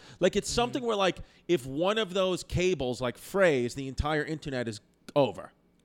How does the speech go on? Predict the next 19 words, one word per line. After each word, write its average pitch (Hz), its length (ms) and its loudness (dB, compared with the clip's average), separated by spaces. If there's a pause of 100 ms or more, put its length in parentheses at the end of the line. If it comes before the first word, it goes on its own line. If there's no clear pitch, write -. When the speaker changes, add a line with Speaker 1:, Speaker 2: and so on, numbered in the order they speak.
(160)
Speaker 2:
And 156 140 -12
then 160 100 -4
they 160 120 0
said, 156 280 -2
like, 139 380 -4
because 147 380 -8
the 143 140 -6
internet, 143 280 -6 (100)
if 139 140 -14
the 147 140 -8
internet 170 320 -4
goes 143 200 -4
down, 135 280 -6
the 123 80 -8
country 139 480 -8
would 117 160 -6
crash 117 320 -8
completely 104 480 -14
now. 58 240 -18